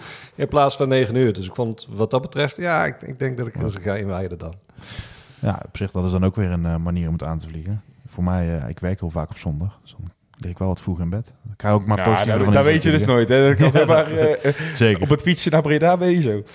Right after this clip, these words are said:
Speaker 2: Ehm, we hebben natuurlijk niet extreem veel nac-nieuws gehad. Dus wel wat, wat ex-NAC-nieuws. Misschien wat, wat eerder dan, eh, de mensen van ons gewend zijn.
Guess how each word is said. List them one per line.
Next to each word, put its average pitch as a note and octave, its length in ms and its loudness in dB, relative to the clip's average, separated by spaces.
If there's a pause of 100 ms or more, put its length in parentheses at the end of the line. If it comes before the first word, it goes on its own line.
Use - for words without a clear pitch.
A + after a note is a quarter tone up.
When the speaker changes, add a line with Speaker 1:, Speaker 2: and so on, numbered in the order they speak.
(680)
Speaker 2:
Ehm, C3+ 680 6
we G2+ 120 0
hebben C3+ 200 4
natuurlijk G#2 320 2
niet G#2+ 180 0 (140)
extreem G2 420 -2
veel G#2+ 100 4
nac-nieuws A2 340 0
gehad. - 280 -6 (560)
Dus F2 160 -4
wel F#2+ 220 4
wat, E2+ 160 -2
wat E2+ 200 -4
ex-NAC-nieuws. A2 720 0
Misschien F#2 260 -4
wat, F2 160 0
wat F2 220 -4
eerder F#2+ 180 -2
dan, F2 260 2
eh, E2+ 180 0 (100)
de F2 80 -4
mensen F2 240 -4
van D#2+ 80 -6
ons E2 140 -4
gewend F2+ 220 -4
zijn. A2+ 220 -6